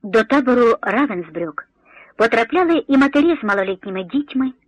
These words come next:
а часом і вагітні жінки. З тисяча дев'ятсот сорок третього по тисяча дев'ятсот сорок п'ятий рік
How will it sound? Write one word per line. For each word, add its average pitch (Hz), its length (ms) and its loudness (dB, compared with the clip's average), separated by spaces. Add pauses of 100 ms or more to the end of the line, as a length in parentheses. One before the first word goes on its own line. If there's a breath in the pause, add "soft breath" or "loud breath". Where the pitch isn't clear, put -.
(460 soft breath)
а 226 140 2
часом 339 360 2
і 277 40 6
вагітні 269 480 -2
жінки. 254 480 -6 (920 loud breath)
З - 120 -16
тисяча 302 320 0
дев'ятсот 262 500 0 (160)
сорок 233 220 0
третього 233 440 -2
по 202 160 -4
тисяча 233 320 -6
дев'ятсот 196 480 -4 (160)
сорок 190 200 -2
п'ятий 196 300 -6
рік 247 260 -4